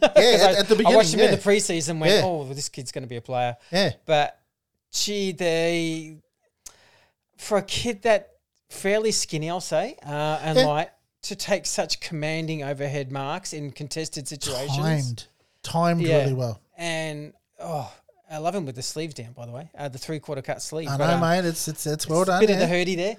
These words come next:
Speaker 2: A
Speaker 1: Uh,
Speaker 2: touch of it.
Speaker 1: uh, but, it, yeah, I just thought, you know, he was sensational. And, uh, you know, I know a lot of kids were down in this game, and we'll probably cover a few, but he was certainly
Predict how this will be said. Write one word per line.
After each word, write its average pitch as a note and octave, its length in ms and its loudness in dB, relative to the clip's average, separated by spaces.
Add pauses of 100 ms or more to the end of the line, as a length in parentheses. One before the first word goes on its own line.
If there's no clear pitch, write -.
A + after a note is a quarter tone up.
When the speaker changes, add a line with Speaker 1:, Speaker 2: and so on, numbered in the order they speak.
(200)
Speaker 2:
A E3 40 -4
Speaker 1:
Uh, E3+ 180 6
Speaker 2:
touch E3 200 6
of D#3 80 -2
it. A3+ 180 -2 (340)
Speaker 1:
uh, F3 220 6
but, F#3+ 220 6
it, A3+ 140 0
yeah, A3 200 8
I G3 160 6
just G#3 240 -2
thought, F3 300 0 (280)
you F3 160 -6
know, D3 280 -4
he E3+ 200 -4
was E3 160 -2
sensational. C#3 840 -4
And, B2+ 320 -8 (760)
uh, C#3 520 -4 (200)
you F3 140 -4
know, C#3+ 260 -4 (320)
I D#3+ 120 -2
know E3 220 2
a - 20 2
lot D#3 200 2
of D#3 60 -6
kids - 260 -6
were C#3+ 80 -4
down D3 260 -2
in D#3+ 80 -2
this D#3+ 160 -4
game, E3 320 0
and D3+ 80 -6
we'll C#3+ 80 -6
probably C#3 260 -6
cover C#3+ 360 -4
a C#3 60 -6
few, D#3 360 -6
but D3 340 -2
he F3 200 -2
was F3 180 0
certainly C#3 760 -4